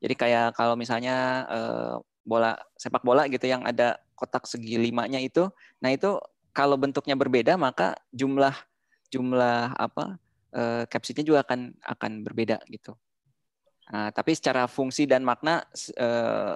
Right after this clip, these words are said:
mungkin jadi akhirnya lebih kayak, kayak bahan baku kalau bikin bangunan sih. Kalau misalnya, eh, apa, kalau misalnya strukturnya itu lebih, eh, apa ya,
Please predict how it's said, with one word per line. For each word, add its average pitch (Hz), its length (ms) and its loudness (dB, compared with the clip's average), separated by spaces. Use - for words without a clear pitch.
mungkin 127 240 -2
jadi 131 260 2
akhirnya 123 380 0
lebih 123 240 2
kayak, 117 400 0
kayak 113 260 0
bahan 120 220 2
baku 113 240 0
kalau 117 240 2
bikin 117 240 -4
bangunan 147 340 0
sih. 151 240 -2
Kalau 117 240 0
misalnya, 113 640 -4
eh, 110 380 -4
apa, 156 340 -2
kalau 117 240 0
misalnya 113 400 -4
strukturnya 117 720 -4
itu 117 320 -4
lebih, 110 560 -2
eh, - 360 -10
apa - 320 -8
ya, - 100 -14